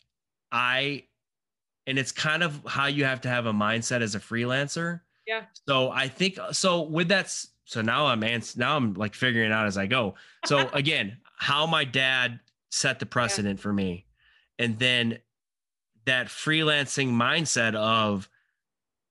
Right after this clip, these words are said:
Speaker 1: I have to be on my A game every
Speaker 2: Yeah.
Speaker 1: time I film because I want them to want me back. I want that producer to trust me. So that motivates me. And then obviously the individual stories, right? Like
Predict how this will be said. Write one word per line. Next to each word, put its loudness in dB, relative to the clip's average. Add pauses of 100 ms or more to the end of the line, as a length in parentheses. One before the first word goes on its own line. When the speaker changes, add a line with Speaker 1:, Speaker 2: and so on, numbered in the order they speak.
(160)
Speaker 1:
I 0
have 0
to -6
be 2
on 2
my 2
A 2
game 0 (220)
every 0
Speaker 2:
Yeah. 0
Speaker 1:
time 0
I 2
film 0 (760)
because -2
I 0
want -2
them 0
to -2
want 0
me 0
back. -2
I -2
want 0
that 0
producer 0
to -4
trust -4
me. -8 (400)
So -4
that -2
motivates 0
me. 0
And 2
then 2
obviously 0
the -4
individual 0
stories, -8
right? -2
Like -2